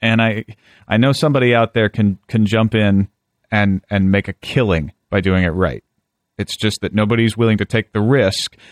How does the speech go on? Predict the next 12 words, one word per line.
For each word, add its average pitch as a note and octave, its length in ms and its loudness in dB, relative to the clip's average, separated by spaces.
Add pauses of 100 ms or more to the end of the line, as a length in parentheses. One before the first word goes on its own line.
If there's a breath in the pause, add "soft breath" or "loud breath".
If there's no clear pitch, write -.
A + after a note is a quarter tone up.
(160 loud breath)
Well, D3+ 80 -2
Steve G#3 220 2
Jobs D3 300 2
has A2+ 80 0
been A2 140 -2
the F#2+ 60 -2
closest, - 440 -6
frankly, D#2 420 -10 (400)
to B2 100 -4
taking A#2+ 340 0
the G#2+ 100 2
risk A2+ 400 -2